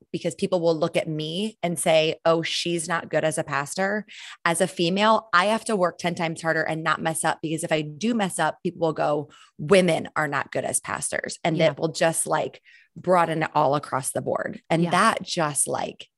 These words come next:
Speaker 1: I get it and I feel it and it makes me sad. <laughs> And it
Speaker 2: Yeah.
Speaker 1: also drives me to want to have these conversations so we can
Speaker 2: Yeah.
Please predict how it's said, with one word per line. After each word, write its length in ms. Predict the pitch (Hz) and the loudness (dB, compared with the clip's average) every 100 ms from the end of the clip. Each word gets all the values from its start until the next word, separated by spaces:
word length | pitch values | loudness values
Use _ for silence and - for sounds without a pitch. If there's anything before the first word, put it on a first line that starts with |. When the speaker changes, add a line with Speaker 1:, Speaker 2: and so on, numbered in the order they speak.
| _ _ _ _ _ - - | _ _ _ _ _ -12 -2
Speaker 1:
I 80 | 175 | 0
get 260 | - 170 196 | 2 4 6
it 140 | 220 | 4
and 120 | 185 | 2
I 100 | 160 | 0
feel 300 | 147 170 170 | 0 2 4
it 180 | 196 214 | 6 4
and 100 | 180 | 2
it 80 | 160 | -2
makes 300 | 170 160 - | -2 -4 -4
me 120 | 170 165 | -6 -2
sad. 540 | - 160 160 202 202 - | 0 2 2 2 -2 0
<laughs> 60 | |
And 400 | 277 - 359 302 | 0 2 2 2
it 40 | 294 | 2
Speaker 2:
Yeah. 120 | 220 | 2
Speaker 1:
also 560 | 202 196 220 220 220 - - - - | 2 2 0 0 -2 -6 -16 -16 -10
drives 480 | 185 175 170 185 196 | -4 0 0 -2 0
me 140 | 196 | 0
to 140 | 180 165 | 2 4
want 300 | 165 - - | 4 2 0
to 180 | 160 | 0
have 240 | 165 - 165 | 0 -2 0
these 160 | 190 - | -2 -2
conversations 720 | 180 165 160 156 185 208 208 | -2 -2 -2 -4 -2 -4 -2
so 100 | 165 | -2
we 140 | 165 | -4
can 400 | 160 160 151 151 - | -2 -2 -4 -8 -10
Speaker 2:
Yeah. 200 | 151 | -12